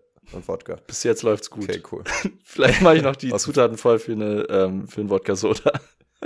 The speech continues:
Speaker 1: Ja.
Speaker 2: Nee, was wär denn noch cool? Jetzt, ähm, das ist jetzt nur fürs Studieren gedacht, aber irgendwas mit Koffein wär noch mega praktisch.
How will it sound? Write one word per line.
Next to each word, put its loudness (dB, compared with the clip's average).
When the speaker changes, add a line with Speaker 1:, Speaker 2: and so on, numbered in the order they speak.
Speaker 1:
Ja. -2
Speaker 2:
Nee, -6
was -2
wär 0
denn -6
noch -12
cool? -4
Jetzt, -2
ähm, -6
das -10
ist -6
jetzt -2
nur -2
fürs -6
Studieren -4
gedacht, -2
aber 0
irgendwas -6
mit -12
Koffein -10
wär -4
noch -8
mega -6
praktisch. -14